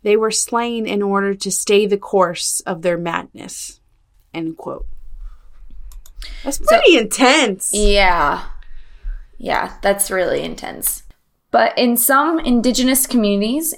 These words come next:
Speaker 2: environmental destruction and insatiable greed are also seen as a manifestation of Wendigo psychosis.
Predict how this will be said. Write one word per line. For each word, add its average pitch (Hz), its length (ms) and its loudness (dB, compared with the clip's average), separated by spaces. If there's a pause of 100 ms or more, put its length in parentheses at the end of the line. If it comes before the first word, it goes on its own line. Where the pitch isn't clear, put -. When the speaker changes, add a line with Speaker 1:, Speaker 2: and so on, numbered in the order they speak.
(140)
Speaker 2:
environmental 208 680 4
destruction 196 840 -2
and 208 280 2
insatiable 196 580 0
greed 190 420 0
are 196 220 2
also 320 400 4
seen 381 380 0 (140)
as 339 200 0
a 349 80 -2
manifestation 320 880 -2
of 208 340 0
Wendigo 190 480 0
psychosis. - 840 -4